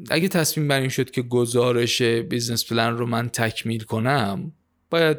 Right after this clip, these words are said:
مثلاً چه می‌دونم اول اسفندم تحویل بدم. خب اوکی، اینو حالا کی باید تحویل بگیره؟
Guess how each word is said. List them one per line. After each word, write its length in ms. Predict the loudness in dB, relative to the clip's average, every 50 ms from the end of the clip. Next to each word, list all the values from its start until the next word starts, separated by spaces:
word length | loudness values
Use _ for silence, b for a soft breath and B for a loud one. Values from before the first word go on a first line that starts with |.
| -2
مثلاً 360 | -4 -4 -4 -2 0 0 -2 -2
چه 140 | -2 -4
می‌دونم 260 | -4 -2 -2 -2 -2 -2
اول 500 | -2 -2 -2 -2 -2 -2 0 0 2 2
اسفندم 600 | 0 0 0 0 0 0 -2 -2 -2 -2 -2 -2
تحویل 340 | 0 0 0 0 -2 -2
بدم. 280 | -2 -2 0 0 0 0
خب 320 | 0 0 -2 -2 -2 -4 -16 -20 _ _ -20 _ _ -6
اوکی، 320 | -4 -2 0 0 -2 -2 B B B B B B B B -4
اینو 220 | -2 0 2 2
حالا 220 | 4 4 4 2 2
کی 200 | 0 0 0 2
باید 320 | 4 4 4 2 0 -2
تحویل 500 | -2 -2 -2 -2 -2 0 0 0 0 2
بگیره؟ 540 | 2 0 0 0 0 0 0 0 -2 -4